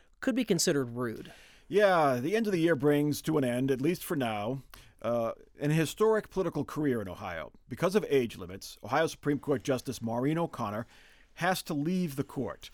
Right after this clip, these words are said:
Speaker 2: She has had quite the career as an elected official. She has served in statewide office longer than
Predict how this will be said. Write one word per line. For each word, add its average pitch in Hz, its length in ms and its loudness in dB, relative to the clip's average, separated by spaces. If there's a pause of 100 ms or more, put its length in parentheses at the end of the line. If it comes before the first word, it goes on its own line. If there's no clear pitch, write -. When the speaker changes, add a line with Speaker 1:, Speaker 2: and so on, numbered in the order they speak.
(460)
Speaker 2:
She - 160 -4
has 160 120 -2
had 156 320 2
quite 226 420 0
the 220 80 2
career 151 440 0
as 127 260 0
an 127 80 -2
elected 120 320 -2
official. 98 480 -8
She 143 200 -2
has 127 300 -4
served 170 360 -4
in 208 140 -4
statewide 156 580 0
office 127 400 -2
longer 151 480 2
than 120 160 -4